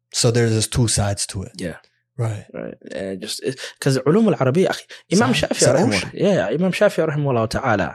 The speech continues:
Speaker 1: Yeah.
Speaker 2: Arab, the guy was born Arab, the guy was
Speaker 1: Mm.
Speaker 2: born Qurashi. He
Speaker 1: Sah-.
Speaker 2: learned, he, he spent twenty years learning the Arabic language.
Speaker 1: Wow.
Speaker 2: He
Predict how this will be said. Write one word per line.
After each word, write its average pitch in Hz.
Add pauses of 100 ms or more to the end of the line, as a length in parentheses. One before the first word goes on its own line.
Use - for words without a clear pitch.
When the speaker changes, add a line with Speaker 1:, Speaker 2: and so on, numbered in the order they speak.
(100)
Speaker 1:
Yeah. 147
Speaker 2:
Arab, 123 (140)
the 107
guy 165 (100)
was 110 (140)
born 127
Arab, 110 (100)
the -
guy 156
was 110
Speaker 1:
Mm. 107
Speaker 2:
born 127 (140)
Qurashi. 110 (640)
He 160
Speaker 1:
Sah-. 170
Speaker 2:
learned, 208
he, 156
he 165 (100)
spent -
twenty 175 (120)
years 101 (120)
learning 135
the 107
Arabic 117
language. 120 (260)
Speaker 1:
Wow. 104 (600)
Speaker 2:
He 135